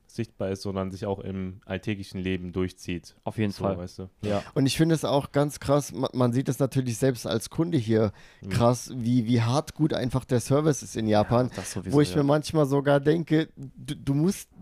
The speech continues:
Speaker 3: dich jetzt nicht so hart da reinhängen, also ich, ich, äh, nicht übertreibe, ja, also
Speaker 2: Ja.
Speaker 3: bevor du umfällst quasi, ne?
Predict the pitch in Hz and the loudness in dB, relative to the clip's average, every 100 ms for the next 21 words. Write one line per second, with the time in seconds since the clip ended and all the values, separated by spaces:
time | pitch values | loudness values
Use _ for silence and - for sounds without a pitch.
0 | - - 143 - 143 - 156 135 120 202 | -12 -6 -4 -2 -2 -2 -2 0 0 0
1 | 208 - 113 107 113 117 131 127 135 127 | 0 0 0 2 2 4 4 2 0 0
2 | 139 147 - - - 147 143 143 135 170 | 0 -2 -6 -6 -6 -6 -6 -8 -8 -4
3 | 196 196 196 247 - 202 - 202 - - | -2 -2 0 -2 -2 -2 0 2 2 2
4 | 120 120 151 - 190 175 185 - 180 127 | 4 4 2 2 2 2 -2 0 0 0
5 | 156 151 156 156 | 2 2 2 2